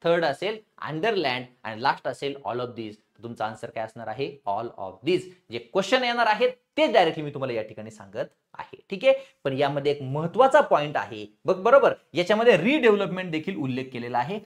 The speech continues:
हा देखील लक्षात ठेवा. हे सगळे कामं तर झाले, पण रिडेव्हलपमेंटचे जे कामं असणार आहे, तुमच्या मोठमोठ्या ज्या बिल्डिंग असणार आहेत, बरोबर, हे देखील कशामध्ये येणार आहे? तुमच्या डेव्हलपमेंटमध्ये येणार आहे. पण एक काम आहे जे यामध्ये इन्क्लूड होणार नाही, ते म्हणजे मायनिंग ऑपरेशन.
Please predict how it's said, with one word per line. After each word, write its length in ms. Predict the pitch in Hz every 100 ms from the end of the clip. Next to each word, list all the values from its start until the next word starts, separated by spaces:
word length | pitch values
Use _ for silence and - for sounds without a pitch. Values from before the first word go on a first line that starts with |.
| -
हा 120 | 156
देखील 220 | 131 131
लक्षात 240 | 113 -
ठेवा. 300 | 107 - 98 - _ _ -
हे 60 | 135
सगळे 220 | 156 165
कामं 220 | 156 160
तर 60 | 180
झाले, 280 | 190 208 139 - _
पण 140 | 160 156
रिडेव्हलपमेंटचे 840 | 214 302 269 196 202 190 180 185
जे 80 | 180
कामं 300 | 175 156 156
असणार 240 | 147 151
आहे, 120 | 143
तुमच्या 260 | 135 139 139
मोठमोठ्या 380 | 139 127 131 135
ज्या 100 | 131
बिल्डिंग 300 | 123 127 147
असणार 260 | 127 -
आहेत, 160 | 117 113
बरोबर, 300 | 127 196 226 175 _ _
हे 240 | 117 147 240
देखील 340 | 226 240 208
कशामध्ये 300 | 196 180 165
येणार 160 | 160 156
आहे? 80 | 151
तुमच्या 240 | 147 170
डेव्हलपमेंटमध्ये 760 | 147 127 123 123 120 117 110 110
येणार 200 | 104 104
आहे. 220 | 104 107 - _ -
पण 80 | 143 -
एक 240 | 185 185
काम 240 | 208 269
आहे 260 | 254 151 143 - _ 123
जे 160 | 226
यामध्ये 360 | 240 180 156 156
इन्क्लूड 340 | 143 131 135 120
होणार 300 | 117 113 110
नाही, 460 | 110 170 226 220 _ 185
ते 80 |
म्हणजे 340 | 175 151 143 190
मायनिंग 760 | 147 127 120 156 170 277 320
ऑपरेशन. 720 | 247 135 131 117 - 151 175